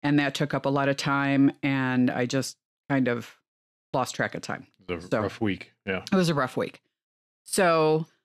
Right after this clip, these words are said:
Speaker 1: um, moving forward, I think because of my friend's passing, I want to, uh, uh, you know, when, when somebody passes that you love and hold dear,
Speaker 2: Mm-hmm.
Speaker 1: you kind of reflect back,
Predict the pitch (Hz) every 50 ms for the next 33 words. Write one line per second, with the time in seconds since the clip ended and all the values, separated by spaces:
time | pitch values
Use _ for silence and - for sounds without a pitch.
0 | _ _ _ _ _ _ _ _ _ 156 156 151 139 147 151 160 208 277 440 415
1 | 311 - 170 135 104 98 104 151 220 302 - - _ _ _ _ _ _ 165 175
2 | 170 - - 262 294 - - - 285 - - - 180 165 156 156 151 151 147 151
3 | - - - _ _ _ _ _ - 151 147 147 143 139 - 156 143 143 139 -
4 | - 151 143 139 139 139 139 139 139 139 139 - - - _ _ _ _ - 143
5 | 117 123 127 - - 123 113 104 104 113 147 190 214 - _ _ _ _ _ _
6 | _ _ _ _ _ _ - 151 151 156 156 151 156 160 156 160 175 185 - -
7 | - - 220 208 - - - 175 - - - 170 - - _ 196 202 175 147 147
8 | 147 - - _ _ _ _ _ _ - 208 202 190 185 - - _ 196 202 196
9 | 190 190 - - 277 277 269 254 240 - - 180 151 143 156 147 - 165 160 156
10 | 151 - - - 156 - 147 156 151 151 147 139 143 135 131 135 135 131 123 127
11 | 127 127 127 127 135 139 - - 143 139 139 135 123 143 135 127 120 120 120 120
12 | 131 139 - _ _ _ - 95 85 85 87 95 _ _ _ _ _ _ _ _
13 | _ _ - 160 156 147 151 - _ _ _ _ _ _ _ _ - 190 170 160
14 | 143 147 139 - - - 151 127 131 - - - 139 117 - - - -